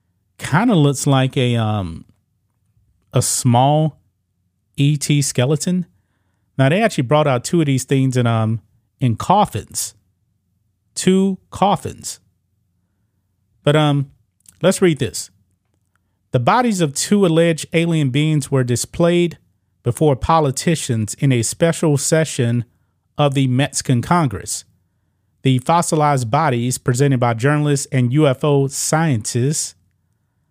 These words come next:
Jaime, uh, Maussan, uh, Maussan, I don't know exactly how you pronounce his name, and displayed in glass cases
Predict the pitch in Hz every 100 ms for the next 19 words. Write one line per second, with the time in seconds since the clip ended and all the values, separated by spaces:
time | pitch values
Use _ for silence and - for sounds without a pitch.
0 | _ - 156 160 165 165 139 _ _ _
1 | 127 127 120 123 - 180 131 127 143 -
2 | _ _ _ _ _ _ 110 131 175 131
3 | 117 120 131 127 127 113 123 113 117 107
4 | - 113 104 117 131 107 110 _ _ _
5 | _ _ - 156 143 135 - - 196 202
6 | 208 - 147 131 151 165 147 - 170 170
7 | - 117 123 -